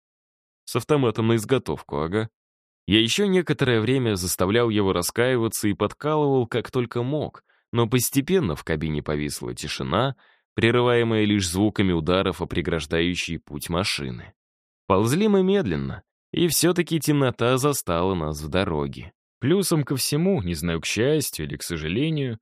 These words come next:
начал накрапывать сначала мелкий дождик, а следом за какие-то считанные минуты он перерос в ливень. Скорее, все-таки к счастью.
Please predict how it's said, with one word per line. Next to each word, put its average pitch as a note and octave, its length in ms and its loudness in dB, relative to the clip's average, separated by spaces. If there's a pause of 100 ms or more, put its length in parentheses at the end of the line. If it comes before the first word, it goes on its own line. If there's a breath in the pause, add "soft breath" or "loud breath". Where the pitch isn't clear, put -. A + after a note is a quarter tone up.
начал D#3+ 380 2
накрапывать B2+ 640 0
сначала G2+ 420 0
мелкий D#2 420 -4
дождик, A#2+ 600 0 (320 soft breath)
а A2 140 2
следом D3+ 420 2
за E2+ 140 0
какие-то F#2+ 340 0
считанные D#2+ 480 -2
минуты F2+ 580 -2 (360 soft breath)
он D3+ 200 2
перерос E2 720 -2 (100)
в E2+ 140 -8
ливень. C#2+ 460 -4 (920)
Скорее, G#3 460 0
все-таки E3 420 0
к - 60 -6
счастью. - 640 -2